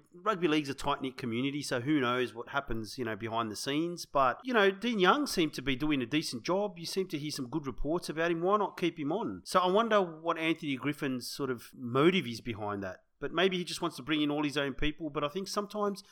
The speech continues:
you need a little bit of diversity in thought. But, you know, it does speak to some of his My Way or the Highway rumours of how he man manages. So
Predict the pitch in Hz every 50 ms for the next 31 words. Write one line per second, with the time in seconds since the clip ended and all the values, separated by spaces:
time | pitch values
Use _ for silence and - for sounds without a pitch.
0 | - - _ - 139 156 175 190 196 180 165 160 165 160 156 131 143 156 147 131
1 | 120 139 135 131 120 123 139 143 143 - 131 127 120 113 104 - 143 147 151 143
2 | - - _ - 180 202 226 208 202 196 214 220 202 - - 208 202 196 190 196
3 | 190 - - 185 185 180 165 180 175 170 160 151 165 165 165 170 170 165 160 156
4 | 156 131 143 156 165 180 190 180 165 151 143 131 131 - - 123 120 147 185 196
5 | 175 135 117 127 156 - - - - 131 120 123 139 139 139 139 143 135 127 123
6 | 120 120 127 131 127 120 135 160 180 143 123 101 92 - - 127 120 120 127